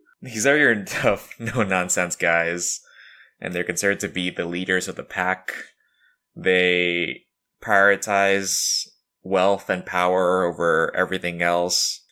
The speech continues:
and their aim is to be like a real-life James Bond or Bruce Wayne. And they're willing to sacrifice anything and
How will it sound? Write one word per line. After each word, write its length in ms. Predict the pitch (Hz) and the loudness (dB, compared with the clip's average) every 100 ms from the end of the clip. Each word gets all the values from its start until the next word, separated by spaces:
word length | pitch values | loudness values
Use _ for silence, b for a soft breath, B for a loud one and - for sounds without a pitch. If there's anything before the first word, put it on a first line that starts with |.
| _ | _
and 140 | - 92 | -4 0
their 120 | 78 | 4
aim 240 | 101 107 | 4 2
is 120 | 98 | 0
to 80 | - | -2
be 220 | 85 101 | -2 2
like 140 | 104 98 | 2 2
a 80 | 92 | 2
real-life 720 | 92 87 95 113 85 - - | 2 0 2 2 0 -8 -12
James 300 | - 85 80 | -8 -6 -6
Bond 360 | - 82 82 76 | -6 -4 -4 -4
or 100 | 82 | -4
Bruce 360 | - 85 - | -4 -4 -2
Wayne. 360 | 92 76 78 - _ B B B B B | -2 -6 -6 -12 _ B B B B B
And 720 | - 101 95 95 95 98 117 | 0 4 4 2 -2 -10 -2
they're 140 | 110 104 | 0 2
willing 240 | 104 107 | 2 0
to 100 | 104 | 0
sacrifice 760 | - 95 98 101 98 90 85 - 101 | 0 0 0 -2 -2 -2 -2 -4 -4
anything 680 | 98 98 - 87 85 85 - | -4 -6 -6 -6 -6 -10 -14
and 160 | - 95 | -12 -12